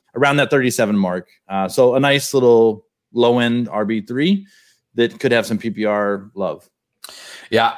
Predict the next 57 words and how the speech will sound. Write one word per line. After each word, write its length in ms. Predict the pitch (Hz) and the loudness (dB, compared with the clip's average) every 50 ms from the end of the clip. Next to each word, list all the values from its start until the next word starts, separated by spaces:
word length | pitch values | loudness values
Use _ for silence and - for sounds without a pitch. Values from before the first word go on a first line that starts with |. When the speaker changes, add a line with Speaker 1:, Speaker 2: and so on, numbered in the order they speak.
| - | -2
Speaker 2:
I 140 | - 127 151 | 0 0 2
like, 340 | 165 170 160 156 - - - - | 4 4 4 4 2 -2 -4 0
I 80 | 131 147 | 2 4
like 140 | 160 151 - | 4 2 2
Campbell 320 | 175 160 151 151 147 147 | -2 -2 0 0 0 0
as 100 | 139 131 | 0 -2
a 40 | 139 | 2
wide 180 | 131 139 135 139 | 2 2 2 2
receiver 280 | 139 127 151 139 131 | 0 -6 -8 -8 -8
three. 540 | 127 - 143 143 143 143 139 135 135 123 - | -8 -6 -4 -4 -2 -2 -2 -4 -6 -8 -8
He's, 320 | 113 127 123 123 123 117 | -6 -2 -2 0 0 0
uh, 220 | 120 120 117 113 110 | 0 0 0 0 -2
thirty-two 440 | - 135 135 131 120 - - 135 131 | -2 -4 -4 -4 -6 -6 -6 -4 -2
in 60 | 113 | -2
my 180 | 113 113 120 | 0 0 0
rankings. 640 | 120 117 120 120 120 120 123 117 117 113 107 - - - | -2 -2 -4 -4 -6 -6 -6 -6 -6 -6 -8 -10 -10 -4
I 120 | 110 107 | -2 -2
have 200 | 113 151 156 151 | 0 2 0 0
him 140 | 147 135 123 113 | 0 -2 -4 -6
sandwiched 420 | - - 135 139 139 139 131 - | -4 -4 -4 -2 -2 -4 -4 -4
in 60 | 139 | -6
between 280 | 123 123 - 135 131 123 | -6 -6 -4 -4 -2 -2
the 60 | 117 | -2
guys 220 | 107 117 117 117 117 | -2 -2 -2 -2 -4
that 60 | 113 | -6
are 40 | 110 | -8
playing 200 | - 117 113 110 | -6 -6 -6 -6
tonight. 440 | - - 92 98 104 113 127 127 _ _ _ _ _ _ - | -8 -8 -8 -4 -4 -4 -4 -6 _ _ _ _ _ _ -10
Um, 360 | - 101 104 101 98 95 95 | -6 -4 -2 -2 -2 -2 0
Jarvis 300 | 90 131 131 127 120 107 | 0 0 0 0 -2 -4
Landry, 300 | 113 117 117 117 117 120 | -4 -4 -4 -2 -2 -2
one 180 | 110 113 117 113 | -2 -2 -2 -2
spot 200 | - - 113 107 | 0 0 2 2
ahead, 280 | 101 90 117 113 110 | 2 2 2 0 0
but 80 | 101 104 | 2 2
I 60 | 117 | 2
don't 120 | 127 127 120 | 2 2 0
mind 220 | 120 120 120 113 | 0 0 0 -2
making 220 | 113 113 113 123 | -4 -4 -4 -4
that 180 | 117 113 113 - | -4 -4 -6 -6
swap. 280 | - - 120 117 117 131 | -4 0 0 0 2 0
Like, 200 | 104 98 95 _ _ - | -2 -8 -8 _ _ -6
like 140 | 117 120 - | -6 -4 -4
I 80 | 104 | -4
mentioned 320 | 101 104 110 113 - 98 104 | -4 -4 -4 -6 -6 -4 -2
earlier, 220 | 110 104 98 95 | -2 -2 -2 -2
like, 160 | 95 95 85 | -4 -4 -6
if 140 | 98 95 - 117 | -6 -8 -4 -2
you 220 | 120 120 120 113 | 0 0 0 -2
don't 220 | 107 117 117 120 | -2 -2 -2 -2
wanna 140 | 117 113 110 | 0 -4 -4
deal 180 | 101 113 120 120 | -4 -2 -2 -2
with 80 | 117 | -2
the 120 | 104 104 113 | -2 -2 -4
injury 200 | 123 127 127 123 | -2 -2 -2 -2
question 300 | 123 131 123 - - 117 | 0 -2 -2 -2 -2 -2
marks, 220 | 120 120 117 - | 0 0 -2 -2